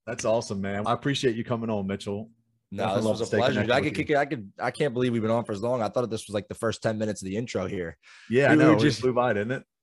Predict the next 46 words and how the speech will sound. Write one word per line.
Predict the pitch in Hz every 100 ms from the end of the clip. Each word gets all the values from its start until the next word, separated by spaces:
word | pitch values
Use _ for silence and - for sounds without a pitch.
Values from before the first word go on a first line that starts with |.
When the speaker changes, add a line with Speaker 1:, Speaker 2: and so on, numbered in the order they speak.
| _
Speaker 2:
we | 151
were | 147
just | 143 120
getting | 143 127
warmed | 127 113
up, | 123 139
but | 107
nah, | 123 123
dude, | 110
it |
was | 110
a | 104
pleasure. | - 113 117 98 85
I | -
appreciate | 101 123 113 113 101
you | 107
having | 104
me | 95
on. | 98 107
I |
love | 98 104 92
talking | 98 98
about | 95 95 -
this. | 98 98 -
And | 90
when | 92
I | 110
get | 117
my | 110 110
podcast | 110 104 95 98 92 -
kicked | 92 -
up, | 92 -
I'm | 90 90
working | 101 107 101
on | 98
that | 95 95
right | 92
now. | 92 95
I | 92
wanna | 92
get | 90 90
you | 92
on | 90
there | 90
for | 85 82
sure. | - 92